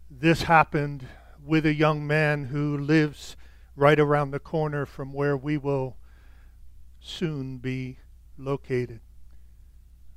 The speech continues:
Courage. When the Spirit of God falls and fills,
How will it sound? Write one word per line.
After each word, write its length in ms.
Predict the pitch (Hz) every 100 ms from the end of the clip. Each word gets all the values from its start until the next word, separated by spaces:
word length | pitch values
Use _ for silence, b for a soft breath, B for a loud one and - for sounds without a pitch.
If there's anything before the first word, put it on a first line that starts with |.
| - - - - - - -
Courage. 680 | - 208 160 104 - - - - - - -
When 160 | 151 147
the 60 |
Spirit 440 | 139 - 190 175 139
of 160 | -
God 400 | - 151 143 131 - -
falls 580 | - 170 147 127 123 147
and 340 | 131 131 127 - - - - -
fills, 580 | - 170 139 127 -